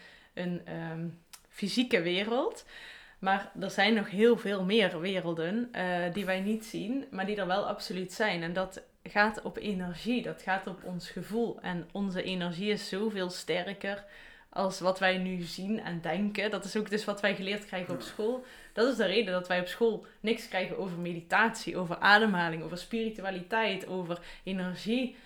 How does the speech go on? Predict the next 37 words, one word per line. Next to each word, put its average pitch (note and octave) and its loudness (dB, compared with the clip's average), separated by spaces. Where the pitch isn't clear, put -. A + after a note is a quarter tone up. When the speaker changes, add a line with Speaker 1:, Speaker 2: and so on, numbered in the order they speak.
Speaker 1:
eh, F#3 -2
lichamen. F3 -4
Dat, F3 -8
dat F#3 -2
is F#3 -6
niet A#3+ 6
de A#3 0
bedoeling G#3+ 4
dat F3 -2
wij F3 2
dat, E3+ -2
eh, E3 -2
dat F3 -4
wij F3+ 4
dat E3+ 0
leren F#3+ 2
en E3+ 0
dat F3 -2
we E3+ -8
dat F3 -4
überhaupt E3 0
gaan E3 -4
gebruiken. F3 2
Want F3 -4
dan F3 -4
gaat F3+ 0
het, F3 -8
ja, F3 -2
echt - -4
totaal F#3+ 4
de F#3 4
Speaker 2:
Dan - 2
Speaker 1:
andere G#3 4
Speaker 2:
gaat F#3 -2
het - 2
Speaker 1:
kant F#3+ 0
Speaker 2:
fout. G#3+ 0